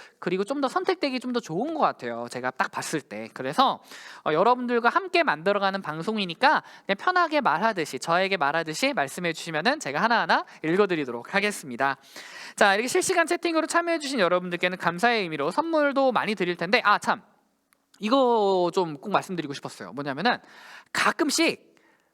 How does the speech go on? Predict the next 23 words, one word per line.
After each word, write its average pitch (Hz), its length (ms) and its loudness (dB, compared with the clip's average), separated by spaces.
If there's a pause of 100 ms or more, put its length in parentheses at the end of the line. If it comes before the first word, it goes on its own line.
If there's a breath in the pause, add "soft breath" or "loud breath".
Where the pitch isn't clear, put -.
(200 soft breath)
복붙, - 640 -6
그러니까 175 220 -6
복사 294 240 2
붙여넣기 247 440 -2
하시는 185 260 -4
분들이 135 200 -12
계세요. - 300 -16
막 - 160 -20
도배라고 185 640 2
하죠. 143 220 -4 (260 loud breath)
그렇게 147 260 -6
하시면은 175 460 0 (1200 loud breath)
저는 247 440 0
못 175 160 0
볼지 190 260 2
몰라도 139 340 -2
스태프분들이 233 760 -2
보고 135 300 -10
계시-, 123 260 -12 (260)
계시기 143 360 -8
때문에 147 480 -2 (260 loud breath)
그런 165 180 0
분은 175 360 -2